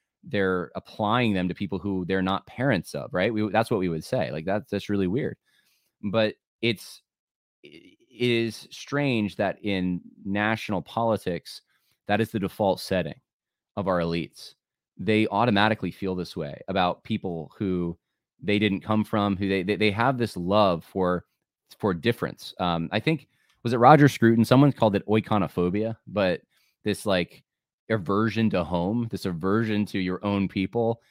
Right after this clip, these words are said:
and this preference for those who are different. It's very strange, but that's what we have. And, and I don't know that any other countries, like, outside the West,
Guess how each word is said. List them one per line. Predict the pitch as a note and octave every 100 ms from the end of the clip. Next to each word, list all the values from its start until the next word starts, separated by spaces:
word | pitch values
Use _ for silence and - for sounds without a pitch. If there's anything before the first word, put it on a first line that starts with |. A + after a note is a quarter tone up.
| _ -
and | G2
this | F2+
preference | - A2 F#2 A2 G2
for | - G2
those | F#2 F#2 -
who | F#2
are | D#2+
different. | D#2 - A#2 A2 _ _ _
It's | A#2
very | G2 A2+ C#3 D#3
strange, | - C3 B2 F#2+ F2 -
but | F#2+
that's | A2 -
what | A#2+
we | G2
have. | E2+ G2+ F#2 E2+
And, | G#2+
and | G2+ G#2+
I | A2+
don't | D#3+
know | C#3+
that | A#2+ -
any | B2 B2+ A#2
other | G#2 G2
countries, | - A2 - E2+
like, | F#2+
outside | G2 G#2+ - A2
the | E2+
West, | F2 E2+ - -